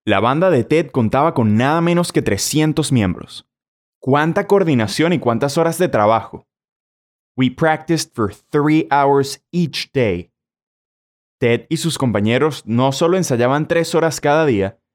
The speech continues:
sino que también tenían que memorize, memorizar nuevas canciones todas las semanas y tocar cada sábado durante los partidos de fútbol. It was a lot of time,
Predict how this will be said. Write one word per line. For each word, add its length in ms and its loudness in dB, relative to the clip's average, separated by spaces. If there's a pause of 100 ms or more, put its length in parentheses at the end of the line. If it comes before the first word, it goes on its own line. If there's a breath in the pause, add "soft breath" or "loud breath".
(140)
sino 260 0
que 100 -2
también 320 0
tenían 360 0
que 100 -2
memorize, 760 -2 (480)
memorizar 600 0
nuevas 420 0
canciones 640 -2
todas 340 2
las 140 -2
semanas 500 -2 (220)
y 80 -4
tocar 400 -2
cada 240 2
sábado 480 2
durante 320 0
los 160 -2
partidos 400 -2
de 80 -8
fútbol. 480 -4 (840)
It 140 -2
was 300 -2
a 100 0
lot 400 2
of 120 -4
time, 480 -2